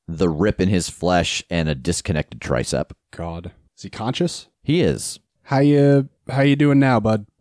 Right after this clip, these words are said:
Speaker 1: Better, I guess. Um, man, that's weird.
Speaker 2: What?
Speaker 1: Like, just being in that thing, I, I can see what's going on, and, but I just can't control it.
Speaker 2: Are you in control now?
Speaker 1: Yeah. Yeah, like, it's always there, but it's just too strong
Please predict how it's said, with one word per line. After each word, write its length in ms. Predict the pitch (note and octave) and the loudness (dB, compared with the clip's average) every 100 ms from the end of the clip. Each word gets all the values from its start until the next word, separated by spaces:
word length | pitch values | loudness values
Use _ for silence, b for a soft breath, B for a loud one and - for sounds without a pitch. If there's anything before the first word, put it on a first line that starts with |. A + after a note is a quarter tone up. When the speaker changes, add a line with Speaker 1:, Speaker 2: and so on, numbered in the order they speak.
| _ | _
Speaker 1:
Better, 340 | E2+ A2 A2+ G2+ | -2 2 4 4
I 60 | |
guess. 520 | F2+ A2+ G#2+ - - - _ | 4 4 2 0 -10 -18 _
Um, 380 | G2 F#2+ E2+ C#2 _ - | -2 -2 -2 -6 _ -4
man, 260 | F2 G2 | 0 2
that's 160 | F2+ - | 2 0
weird. 460 | E2+ F2 E2+ D#2 - _ | 0 2 2 -2 -10 _
Speaker 2:
What? 280 | A2+ G2+ - _ | -2 -2 -4 _
Speaker 1:
Like, 220 | G2 F#2 | -2 -2
just 360 | - G2 - - _ G2 | 0 -2 -2 -8 _ -6
being 500 | G#2 G#2+ A2+ F#2+ F2+ | 0 2 4 4 4
in 160 | E2+ F2+ | 4 2
that 220 | F#2+ - | 2 -2
thing, 360 | - G#2 G2 E2+ | 0 2 2 2
I, 360 | F2+ E2 D2+ _ _ | 2 2 0 _ _
I 100 | F2+ | -4
can 140 | G2 F#2 | -2 -4
see 260 | - A#2 | 0 2
what's 340 | G2 F#2 - - | 4 2 -2 -2
going 300 | G2+ F#2+ F2 | 2 4 4
on, 440 | G2+ G2+ F2 D2+ _ | 4 4 2 0 _
and, 300 | E2+ D#2+ D#2 | -6 -4 -4
but 140 | E2+ | -2
I 80 | E2 | -2
just 220 | D#2 D2+ - | -2 -4 -2
can't 180 | F2+ | -2
control 380 | D2+ D2 F2 F#2 | -2 -2 0 0
it. 100 | D2 _ _ - | -2 _ _ -6
Speaker 2:
Are 140 | A2 | -2
you 180 | A2 A2 | 2 2
in 140 | A2 | 0
control 420 | A2+ A2+ C3+ C3 | -2 -2 2 2
now? 300 | D#3 D#3+ F#3 - _ | 4 2 0 -6 _
Speaker 1:
Yeah. 360 | D#2 G#2 F#2 C#2+ _ _ | 0 2 2 -2 _ _
Yeah, 200 | D#2+ F#2 | 0 2
like, 200 | F#2+ F2+ | 2 2
it's 180 | G2+ - | -2 0
always 360 | G#2 A2 G2 D2 | 2 2 2 2
there, 240 | F#2+ G2 | 2 2
but 140 | D2+ F2 | 2 -2
it's 160 | - | -2
just 260 | - F2 - | -4 -4 -2
too 140 | F#2 | -2
strong 640 | - - F2 F#2 F#2 E2 | -2 -2 2 4 2 0